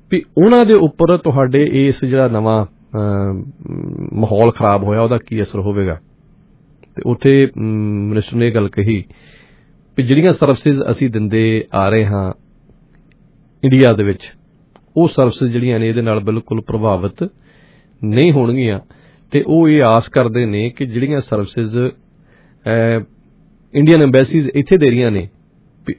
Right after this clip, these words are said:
ਉਹ ਵੀ ਇਸ ਵਜ੍ਹਾ ਕਰਕੇ ਪ੍ਰਭਾਵਿਤ ਨਾ ਹੋਣ।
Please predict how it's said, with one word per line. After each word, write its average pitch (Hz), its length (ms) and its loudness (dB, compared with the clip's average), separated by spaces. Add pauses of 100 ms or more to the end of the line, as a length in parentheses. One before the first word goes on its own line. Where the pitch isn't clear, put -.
ਉਹ 156 280 4
ਵੀ 131 340 -2 (720)
ਇਸ 135 240 2
ਵਜ੍ਹਾ 127 220 0
ਕਰਕੇ 107 380 -8
ਪ੍ਰਭਾਵਿਤ 101 600 -4 (460)
ਨਾ 92 320 -4 (100)
ਹੋਣ। 98 160 -6